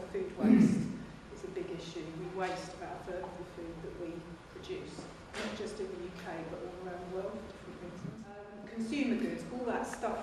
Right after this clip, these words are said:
we buy, um, and then this is the sort of government and business, the sort of capital assets that we all use. So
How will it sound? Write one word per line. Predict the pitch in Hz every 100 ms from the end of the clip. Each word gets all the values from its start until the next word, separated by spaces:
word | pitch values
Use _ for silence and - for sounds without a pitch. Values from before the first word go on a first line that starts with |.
| 165
we | 160
buy, | 147 147 156 160 170 - - - 180
um, | 170 170 175 175 180 - - - 185
and | 202
then | 202
this | 202 - 220 -
is | 202
the | 202
sort | - 196
of | 196
government | 214 185 190 180 180 185
and | 185
business, | 208 185 190 170 170 165 - - - - - - -
the | -
sort | 427 -
of |
capital | 214 - 202 185
assets | 185 - - -
that | -
we | 190 180
all | 180
use. | 190 175 160 147
So | 202